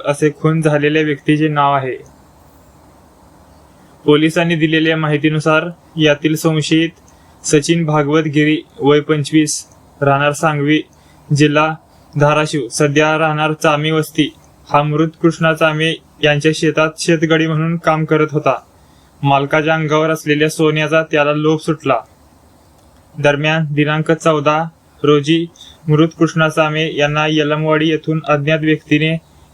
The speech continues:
मोटरसायकलवरून त्यांचे अपहरण केले. दरम्यान, मृत कृष्णा चामे यांचा मुलगा विश्वजित चामे याने वडील बेपत्ता झाल्याची फिर्याद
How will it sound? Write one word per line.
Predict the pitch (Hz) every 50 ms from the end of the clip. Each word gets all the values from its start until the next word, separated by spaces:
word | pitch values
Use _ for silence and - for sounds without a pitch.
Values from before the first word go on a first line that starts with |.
| _ -
मोटरसायकलवरून | 147 143 143 143 139 139 147 147 - 170 160 156 - 170 160 165 156 156 165 170 165
त्यांचे | - - 156 151 151 147 156 156 160 165 165 _ _ _ _ - _ _ _ -
अपहरण | 123 143 139 147 156 156 160 165 160 156
केले. | 160 147 131 123 127 123 - - _ _ _ _ _ _ _ _ _ _ _ _ _ _ _ _ _ - 143
दरम्यान, | 139 143 147 143 147 151 160 160 156 165 160
मृत | 151 151 156 151 - -
कृष्णा | 160 156 - 160 156
चामे | 156 - 165 151 147 147 151 156
यांचा | 156 156 151 147 - 156
मुलगा | 151 151 151 143 143 139 147 156 156 123
विश्वजित | 143 160 151 139 143 147 147 156 165 165
चामे | - 160 151 147 147 147 147 - -
याने | - 139 143 147 143 147 151
वडील | 147 147 151 156 156 147
बेपत्ता | 143 147 143 - - 147 143 - 156 156
झाल्याची | 143 143 143 143 143 143 143 151 160
फिर्याद | 156 - 165 147 147 147 147 147